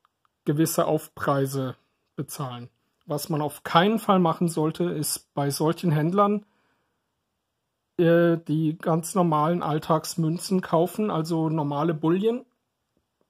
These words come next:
Das ist zum Beispiel sowas, der Krügerrand, die Britannia oder seminumismatisch der Koala. Das sind sehr verbreitete Münzen,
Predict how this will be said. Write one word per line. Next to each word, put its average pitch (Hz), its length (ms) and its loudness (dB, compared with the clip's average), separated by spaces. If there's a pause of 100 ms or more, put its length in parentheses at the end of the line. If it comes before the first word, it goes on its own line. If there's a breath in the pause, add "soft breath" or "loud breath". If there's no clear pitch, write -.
(300)
Das 151 220 -8
ist - 160 -16
zum 165 120 -6
Beispiel 147 380 -6
sowas, 160 600 -4 (200)
der - 80 -8
Krügerrand, 185 920 2 (440)
die 151 80 -6
Britannia 170 720 -2
oder 156 320 -2
seminumismatisch 160 1400 -2 (360)
der 143 100 -6
Koala. 127 580 -6 (800)
Das 170 220 -2
sind 180 200 0
sehr 175 300 2
verbreitete 170 720 -2
Münzen, 196 520 -2